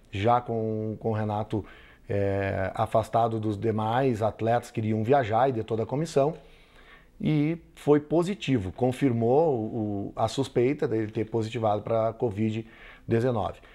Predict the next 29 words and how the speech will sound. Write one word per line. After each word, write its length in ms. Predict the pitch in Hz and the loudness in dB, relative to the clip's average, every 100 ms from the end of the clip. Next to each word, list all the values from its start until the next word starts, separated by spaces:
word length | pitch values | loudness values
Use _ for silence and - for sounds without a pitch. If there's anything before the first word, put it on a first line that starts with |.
| - - | -10 0
Ele 160 | 147 | 2
está 180 | 156 160 | 4 2
sendo 260 | - 151 139 | 4 2 2
acompanhado, 760 | 131 135 127 190 139 139 147 - | 0 0 2 2 4 2 0 -4
está 160 | - 131 | -8 -4
sendo 200 | 127 123 | -2 -2
acompanhado, 840 | 117 117 117 117 135 147 143 147 - - - - | -2 -2 -2 0 2 2 2 -4 -8 -20 -12 0
é, 300 | 113 110 110 | 2 2 0
foi 260 | - 143 | 6 6
medicado, 760 | 139 135 113 104 - 139 147 139 | 6 2 2 0 4 6 6 2
foi 300 | - 143 156 | -4 0 4
orientado 800 | 147 135 127 113 123 131 147 127 | 4 4 0 0 2 2 2 0
de 100 | 113 | -4
todos 420 | 107 131 139 120 | 0 2 2 0
os 100 | 117 | -4
sintomas 580 | - 110 92 117 135 120 | -4 -4 2 2 2 -2
e 40 | 104 | -2
todo 280 | 127 135 | 0 2
o 40 | 127 | 0
acompanhamento 500 | 117 117 113 117 117 | -2 -2 -2 -2 -2
do 100 | 110 | -2
departamento 600 | 110 110 107 107 107 113 | 0 -2 0 -2 -2 -2
médico, 560 | 113 113 135 - 190 - - - - - - - | 0 0 -2 -6 -12 -12 -18 -20 -20 -20 -20 -6
o, 140 | 127 135 | 0 2
no 180 | 151 160 | 2 4
qual 380 | 143 143 156 | 6 8 8
a 40 | 147 | 4
gente 320 | 131 131 127 | 0 -6 -4
tá 420 | 135 127 123 113 | 0 2 2 -2